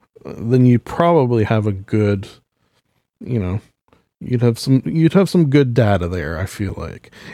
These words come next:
And I feel like that, uh, people's marks would be higher for the first seven. I don't know. That, that, that's the limb I'm willing to go out on.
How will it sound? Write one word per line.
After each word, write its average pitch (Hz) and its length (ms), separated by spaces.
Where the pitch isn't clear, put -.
And 120 160
I 120 140
feel 247 400
like 82 400
that, 113 400
uh, 113 120
people's 139 400
marks 127 240
would 120 120
be 110 100
higher 117 240
for 110 120
the 104 80
first 95 280
seven. - 360
I 127 140
don't - 120
know. - 100
That, 147 280
that, 143 260
that's 147 220
the 151 120
limb 120 340
I'm 98 140
willing 95 280
to 95 80
go 92 220
out 85 200
on. - 240